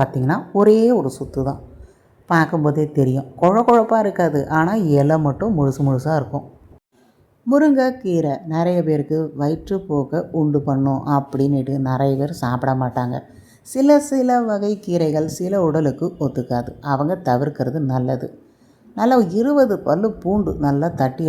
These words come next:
எடுத்துக்கோங்க. அடுத்தது கருவேப்பிலை, ரெண்டு காஞ்ச மிளகாய், உளுத்தம்பருப்பு, இதை போட்டு கடுகை போட்டு தாளிச்சிட்டு நல்லா மசிச்சதை கொட்டி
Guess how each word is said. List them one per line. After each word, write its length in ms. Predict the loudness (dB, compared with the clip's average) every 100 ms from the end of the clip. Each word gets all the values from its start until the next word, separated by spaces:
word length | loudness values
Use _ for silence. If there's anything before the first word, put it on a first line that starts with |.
| -2
எடுத்துக்கோங்க. 460 | -2 -4 -2 -2 -4 -2
அடுத்தது 380 | -2 0 -2 -4 -6 -12 -20 -6
கருவேப்பிலை, 580 | -2 0 2 0 -2 -4 -4 -8 -6
ரெண்டு 200 | -2 -2 -4 -2
காஞ்ச 280 | -2 0 -2 0
மிளகாய், 360 | -2 -4 -8 -14 _ -20 -20 -2
உளுத்தம்பருப்பு, 760 | 0 2 0 0 0 0 -2 -6 -10 -20 _ -4
இதை 140 | -2 -2
போட்டு 260 | -4 -2 -4 -2
கடுகை 320 | -2 0 0 -2
போட்டு 180 | -4 -6 -6 -4
தாளிச்சிட்டு 580 | -2 -2 -2 -6 -8 -8 -10 -20 -20 -20 _ -4
நல்லா 320 | -2 0 0 0
மசிச்சதை 480 | -2 -2 -4 -2 -4 -2
கொட்டி 220 | -4